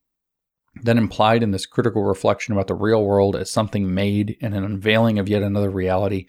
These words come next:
conscientization cannot ignore the transforming action that produces this unveiling and concrete realization. Uh-huh. So now we're gonna produce another reality, a pseudo-reality, right? I know very well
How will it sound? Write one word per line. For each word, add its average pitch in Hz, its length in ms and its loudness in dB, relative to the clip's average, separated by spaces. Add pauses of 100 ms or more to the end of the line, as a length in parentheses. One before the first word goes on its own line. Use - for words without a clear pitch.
(300)
conscientization 101 960 -2
cannot 95 440 0
ignore 98 480 0
the 92 100 -2
transforming 110 680 2
action 92 420 -2
that 82 120 -10
produces 107 480 0
this 101 180 0
unveiling 110 560 2
and 98 140 -2
concrete 101 440 0
realization. 101 760 -2 (600)
Uh-huh. 104 420 2 (260)
So - 100 -4
now 98 160 2
we're 92 120 4
gonna 90 180 2
produce 95 480 -2
another 98 340 2
reality, 92 640 0
a 101 80 -4
pseudo-reality, 87 760 0 (240)
right? 104 300 2 (580)
I 113 60 -2
know 104 120 2
very 113 280 2
well 107 440 2